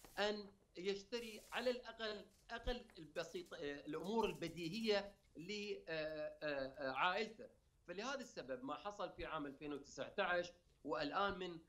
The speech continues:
آه، آه، مظاهرات مستمرة هي كلها بسبب أنه الإنسان وصل إلى نقطة لا يستطيع أن يعيش حتى بالأقل الإمكانيات. أنا أتصور أنه هذه المظاهرات، طبعا المظاهرات هي تغيرت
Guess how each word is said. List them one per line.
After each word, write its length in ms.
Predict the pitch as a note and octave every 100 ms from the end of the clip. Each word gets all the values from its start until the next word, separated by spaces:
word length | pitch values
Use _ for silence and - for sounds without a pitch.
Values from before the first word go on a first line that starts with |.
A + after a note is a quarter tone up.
| - -
آه، 60 |
آه، 380 | D#3 D3 D#3 C#3+
مظاهرات 680 | C#3+ D3 D3+ C3+ F3+ A#3+ -
مستمرة 720 | C3+ C3 D3 C3+ D#3+ C#3+ C#3 - - -
هي 220 | A#3+ A3+
كلها 460 | G3+ A#3 G#3 F#3+ F#3
بسبب 540 | F3 E3 G3 F3+ F3 - - -
أنه 220 | E3+ E3+ E3
الإنسان 720 | E3 F3 E3 G3 F#3 F#3 F3+
وصل 400 | E3+ G3+ G3 E3 -
إلى 240 | E3+ E3+ D#3
نقطة 380 | G3+ G#3 F3+
لا 200 | F3 F#3+
يستطيع 560 | B3 A3 - F3 F#3+ F3 E3
أن 100 | E3
يعيش 480 | D#3+ D#3 G3+ G3+ - - - -
حتى 340 | A#3+ A#3+ G#3+
بالأقل 720 | F3 G3 G3+ - F#3+ C4 C4+
الإمكانيات. 800 | C4 G3+ E3 F3 D3+ C#3+ C3+ G#2+ - - - -
أنا 220 | G#3 A3
أتصور 460 | G3 - A#3+ G#3 F#3+
أنه 180 | F3+ E3
هذه 500 | E3+ G3+ F#3+ F3+ E3+ -
المظاهرات، 800 | D3 D3 D3 C3 C#3 E3+ F3 - - - _ _ -
طبعا 220 | G3+ F#3
المظاهرات 640 | F3+ E3 E3 D#3+ F3 E3+
هي 80 | F3
تغيرت 580 | E3 D#3+ E3 G#3+ E3